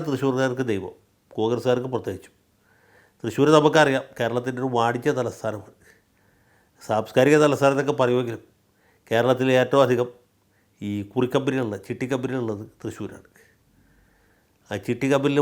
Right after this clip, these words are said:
വട്ടിപ്പലിശ കണക്കാക്കുന്ന രീതിയിലാണ്, വീതപ്പലിശ കണക്കാക്കുന്ന രീതിയിലാണ് തൃശ്ശൂർക്കാർ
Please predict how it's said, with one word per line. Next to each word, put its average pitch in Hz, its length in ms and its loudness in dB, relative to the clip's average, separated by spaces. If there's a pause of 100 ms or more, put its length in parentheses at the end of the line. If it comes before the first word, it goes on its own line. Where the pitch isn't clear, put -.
വട്ടിപ്പലിശ 135 480 0 (460)
കണക്കാക്കുന്ന 117 540 -2
രീതിയിലാണ്, 104 380 -8 (360)
വീതപ്പലിശ 127 520 -2
കണക്കാക്കുന്ന 117 460 -2
രീതിയിലാണ് 107 360 -8
തൃശ്ശൂർക്കാർ 110 380 -8